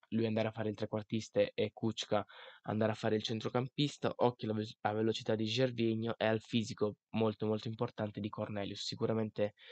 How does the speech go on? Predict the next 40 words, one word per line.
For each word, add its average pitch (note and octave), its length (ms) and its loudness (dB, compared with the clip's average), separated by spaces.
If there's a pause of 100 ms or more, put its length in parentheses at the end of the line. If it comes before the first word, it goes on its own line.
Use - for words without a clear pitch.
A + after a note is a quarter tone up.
(300)
una A2 180 2
chiave A#2 280 0
di A#2 60 2
gioco B2 220 0
del A#2+ 160 2
Parma A#2+ 280 2
sarà G#2+ 180 -4
quella G#2 220 -2 (120)
di - 140 -6
cercare A2+ 360 -2
Gervinho, A2+ 640 0
che - 120 -10
magari G#2+ 300 -2
potrebbe G2+ 280 -8
mettere G#2+ 320 -4
cross - 260 -4
in A2+ 100 0
mezzo G#2 520 -2
oppure G#2+ 420 2
palle G#2+ 200 4
interessanti G#2+ 500 -2
in A#2 80 0
mezzo G#2+ 240 -2
per A2 200 -4
Kučka - 500 -2
o G#2+ 100 0
un A2 100 0
Kurtic G#2 520 -6
o G#2 80 0
un G#2+ 120 0
Cornelius. G#2 760 -4 (500)
Potrebbe A2+ 300 2
essere A#2+ 240 0
questa G#2+ 280 0
la G#2 60 -4
chiave G#2+ 200 -2
di A2 100 2
gioco F#2+ 340 -6
del G#2 240 -4 (140)
Parma. F#2 480 -2